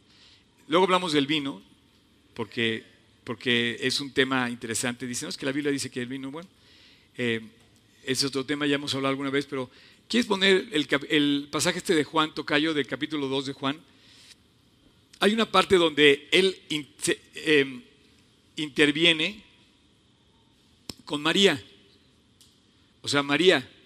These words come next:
la madre de Jesús. Su madre dijo a los que le servían, "Haced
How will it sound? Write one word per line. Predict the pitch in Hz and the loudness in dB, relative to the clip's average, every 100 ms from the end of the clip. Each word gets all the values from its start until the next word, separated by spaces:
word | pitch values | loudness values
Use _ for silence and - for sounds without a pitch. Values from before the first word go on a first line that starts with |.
| _ _ - | _ _ -12
la | 131 | -4
madre | 147 170 | 0 4
de | 165 | 2
Jesús. | 135 123 165 - - - _ _ _ _ _ _ | 2 0 0 -4 -8 -14 _ _ _ _ _ _
Su | - 165 | -6 0
madre | 175 214 180 180 202 - _ _ _ - | 4 4 4 2 -2 -14 _ _ _ -6
dijo | 139 175 185 | -2 0 2
a | |
los | 160 | 0
que | - | 0
le | 139 | -2
servían, | 131 135 147 160 151 - | -2 -2 0 -2 -2 -4
"Haced | 139 175 | -2 0